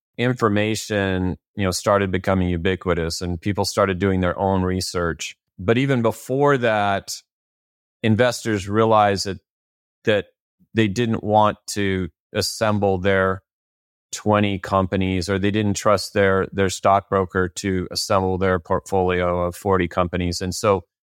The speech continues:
mutual funds came onto the scene. It was essentially a one ticker way to own a whole portfolio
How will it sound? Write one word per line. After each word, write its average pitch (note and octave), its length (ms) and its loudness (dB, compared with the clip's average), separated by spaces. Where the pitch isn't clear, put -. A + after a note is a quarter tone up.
mutual B2 320 4
funds A#2 340 2
came A2+ 240 -2
onto G#2+ 220 2
the G2 100 -2
scene. A#2 400 -2
It A2 80 0
was F#2+ 140 -2
essentially G#2 640 -4
a F#2+ 100 2
one A2+ 320 2
ticker A2 360 -2
way G2+ 420 2
to G2+ 200 -6
own G#2 220 0
a F#2+ 60 2
whole G2 200 -2
portfolio G2 880 -2